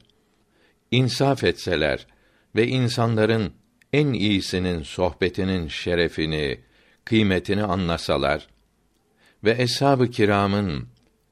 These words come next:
aleyhimür rıdvan bu sohbette bulunmakla nefslerinin isteklerinden tamamen kurtulduklarını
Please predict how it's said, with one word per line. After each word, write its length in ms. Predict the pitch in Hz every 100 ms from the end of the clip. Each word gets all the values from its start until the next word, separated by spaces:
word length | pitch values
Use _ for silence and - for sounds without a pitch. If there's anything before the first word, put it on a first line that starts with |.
| _ _ _
aleyhimür 640 | 101 110 110 98 98 92 80
rıdvan 460 | 85 80 92 104 - _ _ _ _
bu 100 | 170
sohbette 680 | - 120 101 95 87 98 82
bulunmakla 880 | 90 95 92 101 101 92 87 71 - _ _ _ -
nefslerinin 800 | 92 107 117 - 123 117 127 139
isteklerinden 1080 | 95 - 101 92 95 98 95 90 95 90 76 -
tamamen 640 | 104 113 135 110 92 82
kurtulduklarını 1120 | - 90 - 87 78 85 87 80 73 71 67